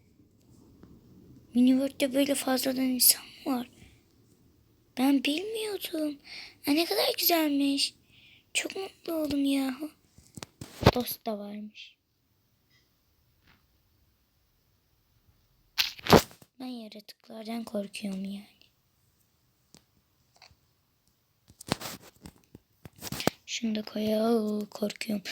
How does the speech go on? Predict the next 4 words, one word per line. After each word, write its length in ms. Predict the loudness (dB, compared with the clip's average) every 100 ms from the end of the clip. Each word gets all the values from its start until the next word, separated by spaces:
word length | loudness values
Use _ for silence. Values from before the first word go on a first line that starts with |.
| -12 4
Korkuyorum. 380 | 4 4 -6 -8 _
Ay. 240 | -4 -4 -4 _ -20 _ _ _ _ _ -20 0 2 2 _ _ _ _ _ _ _ _ -4 -4 _ _
Böyle 120 | -4
çeksem. 680 | -2 -4 -4 -4 -4 -4